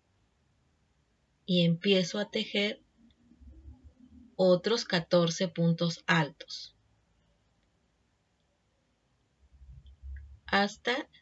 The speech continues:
terminar la vuelta vamos a hacer lo mismo. Ya tejí los catorce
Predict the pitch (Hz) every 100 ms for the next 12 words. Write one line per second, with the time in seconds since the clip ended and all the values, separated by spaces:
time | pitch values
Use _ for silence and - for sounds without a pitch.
0 | _ 190 175 180 180 185 196 180 202 180
1 | - 226 196 180 175 175 185 175 175 160
2 | - _ _ _ _ _ _ _ _ _
3 | _ _ _ _ _ - - _ _ _
4 | _ _ _ _ 202 196 202 190 196 190
5 | 175 180 170 208 233 - - 262